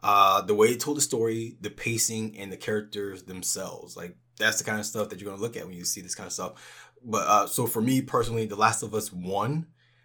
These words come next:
uh, I think was a better story, uh, but only because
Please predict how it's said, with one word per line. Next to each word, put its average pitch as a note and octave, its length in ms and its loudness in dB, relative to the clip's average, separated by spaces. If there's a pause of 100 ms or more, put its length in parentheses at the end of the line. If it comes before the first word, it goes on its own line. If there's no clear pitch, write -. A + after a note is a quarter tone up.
(180)
uh, G#2 260 8
I A2 140 6
think A2+ 340 2
was G#2+ 300 -2
a G2+ 100 2
better G2+ 320 2
story, A2 600 -2 (360)
uh, G#2+ 200 10
but G#2 180 -4
only B2+ 180 0
because G#2+ 600 -2